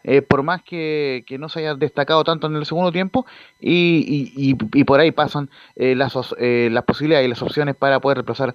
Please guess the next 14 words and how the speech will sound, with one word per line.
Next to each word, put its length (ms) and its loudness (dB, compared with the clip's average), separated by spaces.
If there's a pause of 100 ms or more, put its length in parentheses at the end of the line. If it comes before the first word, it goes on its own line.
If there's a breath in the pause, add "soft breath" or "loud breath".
(380 loud breath)
a, 1000 2
a, 80 0
a 40 2
Vargas, 300 0
que 120 -8
es 120 -10
un, 80 -8 (100)
un 320 -8
jugador, 220 -2
mi 100 -6
criterio, 340 0
irreemplazable 760 0
por, 260 -2
por, 260 -2